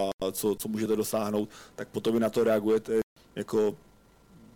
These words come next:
mimo řeči, jo. Takže já jsem jako z začátku se ty statistiky ne-, nesledoval, ale potom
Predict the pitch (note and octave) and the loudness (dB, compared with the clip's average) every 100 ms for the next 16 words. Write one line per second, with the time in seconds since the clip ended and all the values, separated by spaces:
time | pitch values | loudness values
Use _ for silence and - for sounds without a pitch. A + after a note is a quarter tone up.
0 | - _ - G#2+ - B2 C#3+ C3 - G2+ | -20 _ -20 -14 -2 0 2 0 -2 -4
1 | G2 G#2+ G2+ G2+ G#2 A#2+ A2+ A2+ A2+ A#2 | -4 -4 0 0 0 -2 -2 -2 -2 -2
2 | A#2 B2+ A#2+ - - - A#2 G#2+ A2 - | -4 -6 -8 -10 -8 -6 -4 -4 -4 -4
3 | B2 A#2 A2 F#2 G#2+ - A2+ G#2+ A2 A2 | 0 0 0 -2 -4 -2 0 2 4 4
4 | G#2+ G2+ G#2 A2 | 2 2 -2 -2